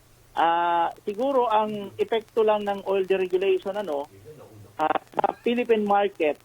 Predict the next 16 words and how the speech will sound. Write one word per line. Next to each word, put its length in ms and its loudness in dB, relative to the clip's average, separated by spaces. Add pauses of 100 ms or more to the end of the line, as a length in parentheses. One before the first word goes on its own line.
(100)
at 160 -10
saka 240 -4
sa 80 -8
consumer 640 2
natin, 560 0
ng, 80 -8 (320)
sa 160 0 (160)
mga 240 2
kababayan 480 2
natin, 400 -2 (480)
is 240 2 (400)
instead 640 0
na 400 2
i-caution 880 0
ng 320 -8
government 640 0